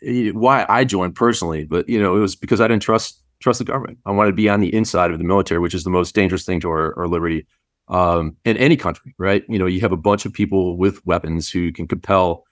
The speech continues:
uh, through the use of force, uh, behavior. So it, those things need to be kept on really tight rails. We need good people in the military making those decisions. We need excellent leaders in Congress, which we don't have right now, providing oversight, right?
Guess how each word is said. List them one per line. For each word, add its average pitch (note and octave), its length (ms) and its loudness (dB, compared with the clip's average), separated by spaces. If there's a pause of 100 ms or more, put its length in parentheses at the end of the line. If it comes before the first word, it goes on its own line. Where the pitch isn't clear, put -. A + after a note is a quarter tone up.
(360)
uh, F#2 160 4
through G#2+ 180 -2
the F#2 80 -2
use G2 200 2
of - 80 -6
force, G2+ 420 0
uh, F2+ 160 0
behavior. F2 460 0
So F2+ 180 -4
it, E2+ 220 -2
those A2+ 200 4
things A2+ 200 -2
need A#2+ 80 0
to G2 60 0
be G2+ 100 -2
kept G#2+ 240 -2
on E2+ 80 -2
really G#2+ 400 2
tight - 260 -2
rails. - 340 -8 (380)
We G#2 100 -2
need F#2+ 220 0
good C3 160 4
people C3 260 0
in A#2 40 4
the A2+ 80 2
military A2+ 340 2
making G#2+ 260 0
those G#2 140 0
decisions. G2+ 400 -2
We F#2 120 -6
need E2+ 280 -4 (140)
excellent A#2 400 -2
leaders G2+ 260 0
in E2+ 80 -10
Congress, G2 420 0
which E2+ 160 -8
we D#2 60 -6
don't E2+ 220 -4
have G2 180 0
right F#2+ 140 0
now, F#2 180 0
providing E2+ 540 -2
oversight, A2+ 480 0 (460)
right? G#2 240 2